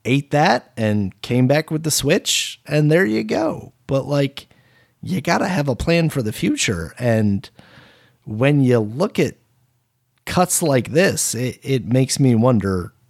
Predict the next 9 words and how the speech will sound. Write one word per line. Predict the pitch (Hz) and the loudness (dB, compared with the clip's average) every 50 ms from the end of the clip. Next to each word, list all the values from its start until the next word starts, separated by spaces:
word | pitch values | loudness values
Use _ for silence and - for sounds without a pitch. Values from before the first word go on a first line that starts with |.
| _ | _
if | - 123 113 - - | -8 -8 -8 -6 -6
you | 113 104 104 | -6 -4 -2
actually | 110 110 107 - - - 104 101 | -2 -2 -2 -4 -6 -4 -4 -4
have | 170 - 107 101 92 101 | -4 -4 -4 -4 -2 -2
any | 98 95 90 82 | -2 -2 -2 -4
plan | - - 113 90 82 73 - 67 - | -4 -4 -4 -4 -4 -6 -10 -12 -8
for | - - 101 | -6 -4 -4
the | - - | -4 -6
future. | - - 87 71 64 - - - - | -6 -6 -6 -6 -6 -8 -8 -10 -16